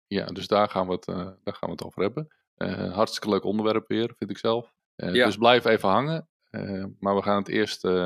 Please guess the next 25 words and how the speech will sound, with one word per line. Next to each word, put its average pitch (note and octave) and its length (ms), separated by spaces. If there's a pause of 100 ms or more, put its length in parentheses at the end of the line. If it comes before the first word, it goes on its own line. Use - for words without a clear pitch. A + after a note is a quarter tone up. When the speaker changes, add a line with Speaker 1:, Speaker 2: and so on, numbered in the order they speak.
(540)
Speaker 1:
ja, G#2+ 180
we F2 100
gaan - 140
het - 80
eerst F#2 220
even F2 420
hebben F2+ 220
over F2+ 180
wat F2 140
andere G#2 280
zaken. F#2+ 520 (340)
Ja, G#2+ 180
en F#2+ 80
ik G2+ 100
zelf A2+ 240
wilde F#2 280
even, F#2+ 640
eh, F#2+ 60 (320)
ja, G#2 180
terugblikken F#2 720
op, G2 160
eh, F#2 220
afgelopen, F#2 580
eh, F2+ 120
seizoen. F2 480